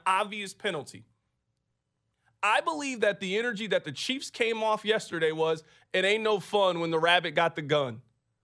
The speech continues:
When James Bradberry was holding, we told him to stay classy.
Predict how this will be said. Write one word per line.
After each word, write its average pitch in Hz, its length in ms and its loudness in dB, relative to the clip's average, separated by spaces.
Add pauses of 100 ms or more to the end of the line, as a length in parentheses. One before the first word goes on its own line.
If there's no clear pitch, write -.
(320)
When 160 160 -2
James 208 340 0
Bradberry 233 540 2
was 202 140 -6
holding, 220 520 0 (100)
we 190 120 -4
told 226 240 2
him 233 100 -2
to 226 60 -4
stay 233 260 -2
classy. 226 640 -2